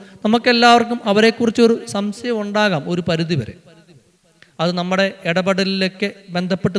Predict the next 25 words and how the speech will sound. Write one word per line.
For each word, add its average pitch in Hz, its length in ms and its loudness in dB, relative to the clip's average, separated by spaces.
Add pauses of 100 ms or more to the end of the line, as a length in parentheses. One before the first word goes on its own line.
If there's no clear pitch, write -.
നിൽക്കുന്നു. 143 340 -6 (1040)
എന്നാൽ 190 320 2 (320)
ഈ 233 100 2
സംശയം 233 640 0 (600)
നമ്മൾ 196 220 2
ചെയ്യുന്ന 233 260 2
ഒരു 214 100 4
ബിസിനസ്സിലേക്ക് 233 800 2
കയറിയാൽ 202 380 2
എന്ത് 190 160 -2
സംഭവിക്കും? 170 580 -4 (800)
ഞാനും 208 400 2 (120)
എൻ്റെ 190 220 -4
കൂടെയുള്ള 196 540 0
ഒരാൾ 180 220 4 (140)
ഒരു 180 80 0
ബിസിനസ് 180 480 -2
ചെയ്യാൻ, 165 260 -2
ഒരു 151 100 -6 (1160)
കമ്പനി 180 320 0
ചെയ്യാൻ 165 400 0
വിചാരിച്ചു. 139 460 -8 (1120)
എനിക്ക് 175 300 -2
എൻ്റെ 196 160 2
കൂടെയുള്ള 196 600 4